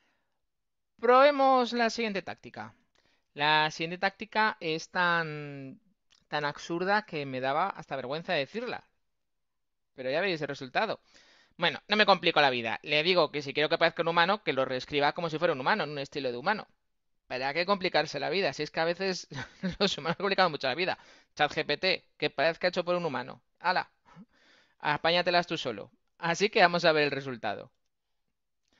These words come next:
Y el resultado es que del uno al cinco ha sacado un tres. No está claro si está generado por una I A o no. <laughs> O sea que, para empezar, ha mejorado. No hay que complicarse la vida.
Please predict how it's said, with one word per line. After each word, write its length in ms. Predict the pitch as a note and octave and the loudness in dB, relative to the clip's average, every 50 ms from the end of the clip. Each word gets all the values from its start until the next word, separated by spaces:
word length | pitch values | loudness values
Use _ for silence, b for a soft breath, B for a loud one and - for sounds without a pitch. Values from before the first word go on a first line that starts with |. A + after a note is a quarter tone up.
| b b b b b b b - | b b b b b b b -2
Y 80 | C3+ | 0
el 60 | D3+ D#3+ | 2 2
resultado 480 | F#3+ G3+ A3 G#3+ A3 A3+ A#3 A#3+ A#3+ | 2 2 4 8 8 8 10 10 8
es 140 | A#3+ A3+ - | 8 6 4
que 420 | - A3 G3+ F#3+ F3+ E3 D#3+ - - | 2 2 2 4 4 4 2 0 -2
del 220 | D3 C3+ A#2+ A#2 | -6 -6 -6 -4
uno 120 | C3+ E3 F#3 | -2 0 -2
al 80 | F#3+ | 0
cinco 300 | - B3+ C4 C4+ B3 C4 | 0 -2 -2 0 2 2
ha 60 | A#3 | 2
sacado 480 | A3+ - G#3+ G#3+ G3+ G3+ G#3 G#3 G#3 - - | 2 2 2 4 4 4 4 2 0 -2 -6
un 260 | - D3 C3+ C3+ C3 | -8 -8 -8 -6 -4
tres. 400 | - F#3 G#3+ D#3 A2+ - - - _ - | -2 -2 -2 -2 -4 -6 -12 -18 _ -6
No 120 | D3+ D#3 | -4 -4
está 220 | F#3+ - - G3 | -2 0 0 0
claro 300 | F3+ F3+ F3+ G#3 A3 A3 | 4 6 6 6 6 4
si 100 | G#3 - | 2 -2
está 180 | E3+ - - D#3+ | -4 -2 -2 -2
generado 600 | - - F#3 E3 D3+ D3+ D#3+ E3 E3+ F3 E3+ E3+ | -2 -2 -4 -2 0 2 2 2 2 0 0 0
por 200 | - C#3+ C3 B2+ | -2 -4 -4 -2
una 220 | B2+ C3 B2+ B2+ | -2 -4 -4 -2
I 160 | C3 D3 E3+ F#3+ | -2 -2 -2 -2
A 120 | G3+ G#3+ | -2 -2
o 20 | |
no. 200 | B3+ A#3 - - _ _ _ _ _ _ _ _ _ b b b b b b b b b b b b _ _ _ - | -2 -4 -8 -10 _ _ _ _ _ _ _ _ _ b b b b b b b b b b b b _ _ _ -10
<laughs> 440 | A3+ G#3+ - G#3+ G3 E3+ D#3+ C#3+ C3+ B B B B B B B B B B B B B B | -8 -4 -2 -2 0 0 -2 -4 -6 B B B B B B B B B B B B B B
O 20 | - | 0
sea 220 | - G3+ F#3+ F#3+ | 4 6 6 6
que, 160 | F#3+ E3 E3 | 6 2 0
para 380 | D3+ - _ _ - F3 E3+ F3+ | 0 -2 _ _ 4 6 6 6
empezar, 580 | F3+ F3 - F#3 F#3 - A#3+ D4+ F4 G4 G4+ - _ _ _ _ _ _ _ _ _ - | 6 6 4 4 6 6 8 8 8 6 4 -2 _ _ _ _ _ _ _ _ _ 6
ha 140 | G#3+ G#3 | 8 8
mejorado. 680 | G#3 G#3 F#3+ F#3 - F3+ D3 C3 B2 B2 B2 B2 - - _ _ _ _ _ _ _ _ _ _ _ - | 8 6 4 2 2 2 2 4 2 0 -2 -6 -10 -14 _ _ _ _ _ _ _ _ _ _ _ -2
No 80 | G3 A#3+ | 2 4
hay 80 | A#3+ | 4
que 60 | G#3 | 4
complicarse 480 | F3+ F3+ E3+ - D#3 D3 D3+ C#3 - D#3 | 4 2 0 2 2 2 2 2 2 4
la 80 | C#3+ E3 | 4 4
vida. 260 | F#3+ F#3 D3 - | 4 2 0 -2